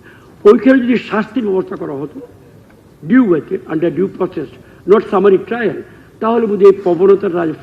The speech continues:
ফেলিং এর কম-, প্রবণতাটা কিছু হয়তো কমার সম্ভাবনা ছিল। <clears throat> শেষ কথা, আমি একজন জনপ্রতিনিধি। Yes, it is true, সাধারণ মানুষ, গ্রামের মানুষ, সচেতন মানুষ,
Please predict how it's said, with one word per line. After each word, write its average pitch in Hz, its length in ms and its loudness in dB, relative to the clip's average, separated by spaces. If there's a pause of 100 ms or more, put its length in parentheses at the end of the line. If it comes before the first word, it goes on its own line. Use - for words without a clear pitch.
(120)
ফেলিং 233 340 -2
এর 202 80 4
কম-, 175 440 -4
প্রবণতাটা 175 500 -4 (400)
কিছু 233 200 -4
হয়তো 196 180 2
কমার 156 320 -6 (120)
সম্ভাবনা 135 460 -4
ছিল। - 220 -12 (960)
<clears throat> 143 340 -2 (1600)
শেষ - 400 0
কথা, 196 320 2
আমি 185 200 6
একজন 160 360 -2 (420)
জনপ্রতিনিধি। 175 920 2
Yes, 170 140 4 (960)
it 196 80 2
is 220 120 2 (140)
true, 233 300 8 (840)
সাধারণ 226 320 6
মানুষ, 233 320 4 (300)
গ্রামের 180 320 6
মানুষ, 214 340 4 (260)
সচেতন 208 380 2
মানুষ, 214 320 2